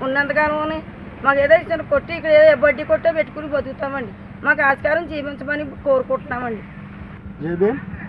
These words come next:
Speaker 2: నా పేరు కండవల్లి రామరాజు. నేను బహుజన సమాజ్ పార్టీ పిఠాపురం నియోజకవర్గ ఇన్ఛార్జ్ మరియు కాకినాడ జిల్లా జనరల్ సెక్రటరీ. ఈరోజు ఇక్కడ ఒక పది సంవత్సరాలు బట్టి ఈ ఎస్టీ కుటుంబానికి సంబంధించి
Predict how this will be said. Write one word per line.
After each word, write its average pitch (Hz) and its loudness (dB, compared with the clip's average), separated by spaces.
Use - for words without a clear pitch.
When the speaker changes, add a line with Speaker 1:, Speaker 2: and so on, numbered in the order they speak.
Speaker 2:
నా 175 -2
పేరు 196 -2
కండవల్లి 196 0
రామరాజు. 196 0
నేను 226 -4
బహుజన 180 -4
సమాజ్ 185 -6
పార్టీ 185 -6
పిఠాపురం 170 -8
నియోజకవర్గ 165 -8
ఇన్ఛార్జ్ 156 -8
మరియు 165 -4
కాకినాడ 160 -8
జిల్లా 156 -8
జనరల్ 139 -12
సెక్రటరీ. 147 -10
ఈరోజు 202 4
ఇక్కడ 214 2
ఒక 196 -8
పది 196 -6
సంవత్సరాలు 202 -2
బట్టి 208 0
ఈ 185 -2
ఎస్టీ 180 -4
కుటుంబానికి 208 -4
సంబంధించి 190 -2